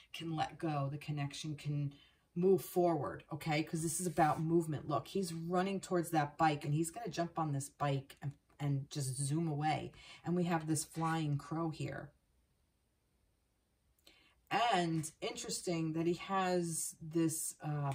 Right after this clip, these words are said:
bow, you know, like, like a target. Like, I, I'm thinking, like, he's got his, he's got his eye on the prize.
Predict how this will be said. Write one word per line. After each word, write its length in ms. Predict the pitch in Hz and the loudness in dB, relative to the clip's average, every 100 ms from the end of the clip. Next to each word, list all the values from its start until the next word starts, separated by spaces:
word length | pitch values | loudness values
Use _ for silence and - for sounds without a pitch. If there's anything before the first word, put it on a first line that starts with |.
| 135 | 2
bow, 380 | 165 156 143 - - _ - - - - - - - - _ _ _ _ _ _ _ _ _ _ _ _ _ - _ | 4 4 2 -6 -18 _ -14 -14 -20 -14 -14 -12 -20 -20 _ _ _ _ _ _ _ _ _ _ _ _ _ -20 _
you 120 | 165 | 0
know, 280 | 160 147 170 | 2 2 0
like, 500 | 160 147 147 - - _ _ _ _ _ _ _ _ _ | 0 0 0 -6 -20 _ _ _ _ _ _ _ _ _
like 160 | 170 151 | -2 0
a 60 | |
target. 560 | 143 - 185 175 147 - | -2 0 2 2 2 -4
Like, 180 | 151 143 | -2 0
I, 80 | 135 | 0
I'm 140 | 160 151 | -2 -2
thinking, 420 | - 170 175 160 | 0 0 -2 -2
like, 220 | 147 143 | -4 -4
he's 480 | 147 123 143 165 143 | -6 -6 -2 -4 -4
got 240 | 160 160 | -6 -4
his, 300 | 165 151 147 - _ _ | -2 -4 -6 -12 _ _
he's 180 | 156 143 | -10 -4
got 200 | 160 156 | -2 -2
his 120 | 156 | 0
eye 320 | - 160 160 | 0 2 2
on 100 | 156 | -2
the 80 | 147 | -4
prize. 540 | - - - - - | -6 -4 -4 -6 -12